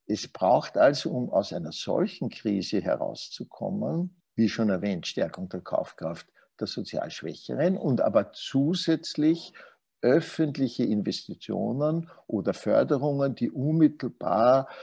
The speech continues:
soziale beziehungsweise ökologische Investitionen auslösen. Und ein solches Programm ist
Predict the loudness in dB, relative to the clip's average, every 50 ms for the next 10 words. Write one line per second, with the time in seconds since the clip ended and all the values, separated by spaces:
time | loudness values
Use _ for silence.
0 | -18 _ -16 -10 -6 -4 -4 -4 -6 -6 -4 -4 -2 0 0 2 2 4 4 4
1 | 2 0 -2 -8 _ _ _ -4 -4 -4 -4 0 0 2 2 2 0 0 2 4
2 | 4 4 4 0 -2 0 0 0 0 -2 -2 -4 -2 0 0 0 0 0 0 0
3 | 0 0 2 4 4 4 4 2 -2 -10 _ _ _ _ _ _ _ _ _ -2
4 | 0 0 2 2 0 0 0 -2 -6 -6 -6 -6 -6 -6 -4 -4 -4 -2 -2 0
5 | -2 -2 -4 -6 _ _ _ _ _ _ _ _ _ _ _ -8 -4 -2 0 0
6 | -2 -2 -4 -4 -4 -4 -4 -6 -6 -6 -6 -8 -6 -6 -4 -4 -6 -6 -8 -20
7 | -20 -16 -14 -12 -10 -8 -4 -4 -4 -4 -2 -4 -6 -8 -8 -8 -10 -10 -8 -8
8 | -8 -6 -4 -2 -2 -2 -2 -2 -6 -8 _ _ _ _ _ _ _ -8 -8 -8
9 | -8 -10 -16 _ _ -20 -20 -20 _